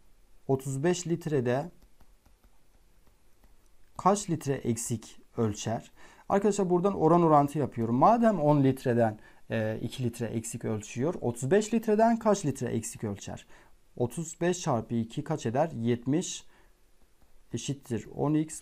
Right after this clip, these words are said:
Buradan x eşit yedi çıkar. Demek ki arkadaşlar adam benzin istasyonuna gitmiş. Demiş ki, "Kardeşim, bana otuz beş litre bir yakıt verin. Otuz beş litre yakıt verin." Güzel.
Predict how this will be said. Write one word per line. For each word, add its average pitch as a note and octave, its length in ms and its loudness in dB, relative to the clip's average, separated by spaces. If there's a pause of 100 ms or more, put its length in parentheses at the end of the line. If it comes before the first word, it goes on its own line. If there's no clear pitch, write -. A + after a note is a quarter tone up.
Buradan A#2+ 320 0
x C3 200 -6
eşit C3 260 -10
yedi A#2 200 -2
çıkar. - 400 -12 (580)
Demek D#3 240 2
ki F3 80 -4
arkadaşlar B2 680 -8 (400)
adam D#3+ 320 4
benzin D3 480 2
istasyonuna C3+ 560 0
gitmiş. A#2+ 440 -4
Demiş E3+ 240 0
ki, B2 120 -6
"Kardeşim, C3+ 580 0
bana C3+ 220 2
otuz C3+ 380 -2
beş E3+ 240 -2
litre E3 240 -2
bir D#3 40 0
yakıt C3+ 360 0
verin. G2 240 -6 (960)
Otuz A#2+ 320 -6
beş C#3+ 260 -2
litre B2+ 400 -6 (380)
yakıt A#2+ 440 -4
verin." F#2+ 260 -10 (260)
Güzel. A#2 360 0